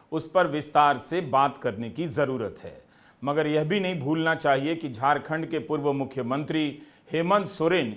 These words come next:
इकतीस जनवरी से जेल में हैं। चुनाव सोरेन के लिए भी था, मगर उन्हें प्रचार के लिए भी जमानत नहीं मिली।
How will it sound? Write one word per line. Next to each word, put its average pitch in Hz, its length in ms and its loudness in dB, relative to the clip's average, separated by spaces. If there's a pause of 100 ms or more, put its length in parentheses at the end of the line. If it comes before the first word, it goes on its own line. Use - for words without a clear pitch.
इकतीस 175 560 -2
जनवरी 151 400 2
से 170 200 -2
जेल 139 380 -2
में 98 200 -10
हैं। 120 320 -8 (360)
चुनाव 175 400 4
सोरेन 170 520 0
के 156 140 -4
लिए 147 180 -2
भी 127 140 -6
था, 143 300 4
मगर 143 280 0
उन्हें 151 300 -2
प्रचार 151 400 2
के 139 160 -6
लिए 135 180 -4
भी 143 160 -4
जमानत 131 600 -2
नहीं 117 180 -4
मिली। 80 260 -10